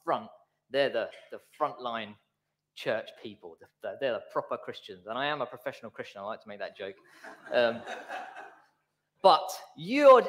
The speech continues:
in it just as much as I am. Um, and I think, I was thinking about it this week, maybe even more so. Like, I spend, in my opinion, probably too much time upstairs in my office. It's up there.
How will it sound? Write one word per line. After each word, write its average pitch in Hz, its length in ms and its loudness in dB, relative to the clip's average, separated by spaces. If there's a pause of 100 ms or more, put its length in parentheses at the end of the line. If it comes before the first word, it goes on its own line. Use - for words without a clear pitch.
in 208 160 8
it - 220 -2
just 240 220 2
as 185 100 -16
much 190 220 -2
as 165 100 -6
I 175 200 4
am. 113 180 -2 (680)
Um, 120 220 -12
and 185 100 0
I 240 140 4
think, 139 280 -6 (220)
I 156 40 -8
was 151 160 -10
thinking 214 160 -10
about 170 140 -2
it 156 40 -6
this 160 180 -10
week, 131 200 -6 (120)
maybe 247 260 -2
even 185 200 -4
more 233 300 4
so. 110 320 -4
Like, 139 240 -6
I 208 100 2
spend, 175 400 -6 (560)
in 143 100 -14
my 165 120 -4
opinion, 139 280 -12
probably 190 200 -10
too 233 260 -6
much 208 180 -4
time 131 240 -2
upstairs 165 380 -2
in 156 80 -6
my 156 120 -2
office. 147 260 -14
It's 131 100 -16
up 147 160 -10
there. 120 180 -4